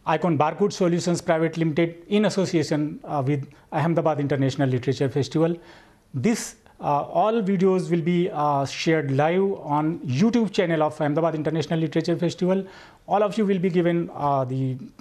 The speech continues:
link and address of that channel. In this particular, uh, show, we will try to explore, uh, the life and works of accomplished people,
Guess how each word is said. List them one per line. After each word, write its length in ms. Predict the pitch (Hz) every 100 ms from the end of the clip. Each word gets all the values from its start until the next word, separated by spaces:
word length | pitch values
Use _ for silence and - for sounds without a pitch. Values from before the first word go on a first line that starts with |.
| -
link 380 | 139 180 254 - - - _
and 200 | 143 147
address 420 | - 139 139 135
of 160 | 131 117
that 240 | 120 113
channel. 380 | - 110 107 107 - _ _ _ - - - - _ _
In 200 | 233 262
this 180 | 277 -
particular, 580 | - 220 208 214 202 190
uh, 380 | 165 156 151
show, 500 | 143 - - 180 170 - - - 135 156
we 240 | 247 254
will 200 | 214 220
try 360 | - 190 165 196
to 320 | 196 214 214
explore, 800 | - 180 - - 214 214 220 214 - - - - _ _
uh, 60 | 160
the 140 | 165
life 420 | 156 180 220 208
and 240 | 208 190 151
works 260 | 185 185
of 340 | 185 170 - - _ _
accomplished 640 | - - 233 226 226 - -
people, 380 | 170 170 170